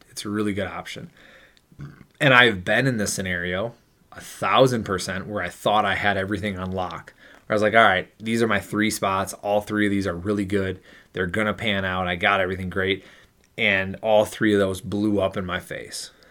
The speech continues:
You know, one of 'em, the farmer didn't plant any field, anything in the field, and it was early season, so that was bad. I went to the next one and had seven people in the parking lot on opening day. Went to the next one, and the oaks were not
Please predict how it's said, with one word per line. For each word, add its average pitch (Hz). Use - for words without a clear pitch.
You 117
know, 95
one 117
of 107
'em, 107
the 104
farmer 107
didn't 101
plant 98
any 95
field, 101
anything 101
in 98
the 92
field, 113
and 98
it 95
was 92
early 104
season, 104
so 101
that 101
was 98
bad. 95
I 95
went 104
to -
the 104
next 98
one 98
and 92
had 90
seven 101
people 98
in 92
the 92
parking 98
lot 92
on 87
opening 92
day. 101
Went 107
to 104
the 95
next 95
one, 98
and 95
the 101
oaks 98
were 110
not 92